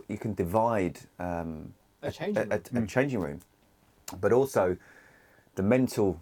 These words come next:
Speaker 1: preparation of going into a game. Someone's just lost ten, twenty, thirty thousand pounds or whatever.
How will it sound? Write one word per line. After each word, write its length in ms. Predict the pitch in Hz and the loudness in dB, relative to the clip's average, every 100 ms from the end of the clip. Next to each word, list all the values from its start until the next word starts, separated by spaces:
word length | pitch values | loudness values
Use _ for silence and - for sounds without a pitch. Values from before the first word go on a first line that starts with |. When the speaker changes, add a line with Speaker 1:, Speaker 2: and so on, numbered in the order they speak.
| - | -4
Speaker 1:
preparation 580 | 107 - 98 101 - 90 | -2 2 2 2 -2 -4
of 80 | |
going 220 | - 95 92 | 0 0 0
into 180 | - | -2
a 60 | 85 | -2
game. 400 | 120 139 73 69 - _ _ - _ - | -2 -2 -6 -8 -20 _ _ -20 _ -6
Someone's 300 | 139 131 - | -2 0 -2
just 160 | 104 | -2
lost 200 | 110 98 | -2 -4
ten, 280 | - 104 92 | -4 -4 -4
twenty, 320 | - 95 90 | -4 -4 -4
thirty 300 | 85 98 87 82 | -4 -4 -4 -4
thousand 300 | 92 85 76 | -4 -6 -6
pounds 280 | 104 123 | -4 -2
or 80 | 82 | 0
whatever. 400 | 73 90 101 - | 2 2 2 -4